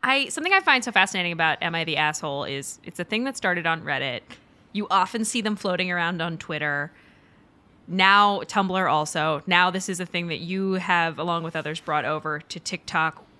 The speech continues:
What do you think it is about Am I the Asshole that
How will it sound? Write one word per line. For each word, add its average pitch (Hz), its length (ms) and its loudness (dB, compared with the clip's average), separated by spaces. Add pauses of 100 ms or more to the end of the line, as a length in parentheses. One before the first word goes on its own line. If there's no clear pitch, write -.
What 302 460 -2
do 640 80 -8
you 719 140 -10
think 381 280 -2
it - 160 -2
is 208 320 2
about 185 540 2
Am 175 140 -2
I 170 100 -2
the 170 140 -4
Asshole 165 400 -2
that 156 200 -4